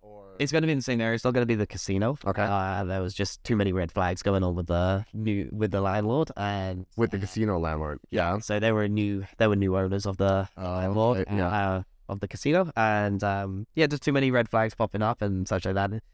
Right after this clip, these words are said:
Speaker 2: Don't wanna start a relationship under that.
Speaker 1: Smart,
Speaker 2: Uh, so
Speaker 1: yeah.
Speaker 2: we reached out to our current landlord, who own a ton of real estate in the area.
Speaker 1: Oh, okay.
Speaker 2: Right.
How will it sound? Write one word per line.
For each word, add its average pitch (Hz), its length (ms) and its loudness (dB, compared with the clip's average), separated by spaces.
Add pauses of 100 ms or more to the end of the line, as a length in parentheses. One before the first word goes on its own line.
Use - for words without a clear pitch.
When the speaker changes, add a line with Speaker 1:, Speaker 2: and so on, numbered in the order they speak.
(240)
Speaker 2:
Don't 139 120 4
wanna 127 140 2
start 113 240 4
a 104 40 2
relationship 101 560 -2 (580)
under 98 200 -2
that. 165 260 2
Speaker 1:
Smart, 92 400 0
Speaker 2:
Uh, 101 180 -2
so 80 80 -4
Speaker 1:
yeah. 87 40 -8
Speaker 2:
we 113 80 2
reached 113 200 0
out 104 120 0
to 92 100 -4
our 90 60 0
current 123 300 -2
landlord, 110 400 0
who 101 180 0
own 98 220 2
a 90 80 -4
ton - 280 -4
of 90 120 -2
real 92 160 0
estate 90 300 -2
in 90 100 -2
the 95 120 -2
area. 107 400 -4
Speaker 1:
Oh, 95 200 4
okay. 110 320 2 (120)
Speaker 2:
Right. 101 220 0